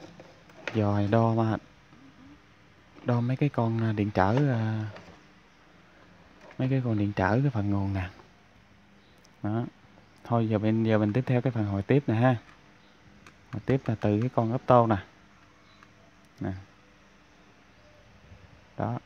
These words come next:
Dò dài lại mấy phần này. Ở cái phần hồi tiếp nó cũng có một cái con dốt nữa các bạn. Đây nè.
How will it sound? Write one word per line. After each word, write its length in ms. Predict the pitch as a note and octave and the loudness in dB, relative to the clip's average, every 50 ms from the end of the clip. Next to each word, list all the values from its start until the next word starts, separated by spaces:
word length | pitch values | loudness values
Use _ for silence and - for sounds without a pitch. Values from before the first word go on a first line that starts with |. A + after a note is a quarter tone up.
| - - - - - - - - - - - - - - | -18 -20 -20 -20 -20 -20 -20 -20 -20 -20 -20 -20 -8 -4
Dò 120 | G2 G2 | -2 -2
dài 260 | G2 F#2+ F#2+ F#2 F#2 | 0 0 -2 0 2
lại 120 | F#2+ G2 G#2 | 2 2 2
mấy 200 | A2+ A2+ A2+ A2 - | 2 -2 -2 -4 -4
phần 160 | G#2 G2 F#2+ | -4 -4 -2
này. 200 | F#2+ F#2 F#2 F#2 - - - | -2 -4 -4 -8 -12 -14 -10
Ở 240 | - G2 G#2 A#2+ C3 C#3 D3 C#3 | -6 -4 -2 0 0 0 -2 0
cái 100 | - C#3+ | -2 -2
phần 200 | C3 A2+ G#2 G2 | 0 2 0 2
hồi 160 | G2 F#2+ F#2+ F#2+ | 2 0 -2 0
tiếp 200 | - C3+ C#3+ - | 2 0 0 0
nó 60 | - C#3 | -4 -4
cũng 180 | - G#2+ A#2+ B2 | -2 -4 -4 -2
có 120 | - C#3+ | -2 -2
một 160 | C3 A2+ - | -2 -2 -2
cái 120 | - C3+ C3 | -2 -4 -4
con 220 | - A#2+ A2+ A2 | -2 -4 0 2
dốt 220 | B2+ C#3 D3 - | 2 2 2 0
nữa 80 | B2+ B2 B2+ | -4 -4 -2
các 40 | B2 | -2
bạn. 140 | G#2+ G2+ G#2 - - - - - - - - - - - - - - - - - - - - - - - - - - - - - - - - - - - - - - - - - - - - - - - - - - - - - - - | -4 -4 -6 -10 -16 -20 -12 -10 -10 -10 -10 -14 -18 -20 -20 -20 -20 -20 -20 -20 -20 -20 -20 -20 -20 -20 -20 -20 -20 -20 -20 -20 -20 -20 -20 -20 -20 -20 -20 -20 -20 -20 -20 -20 -20 -20 -20 -20 -20 -20 -20 -20 -20 -20 -20 -20 -16 -8
Đây 200 | - A2 A2 A2 | -4 -2 -2 0
nè. 100 | G#2+ | -2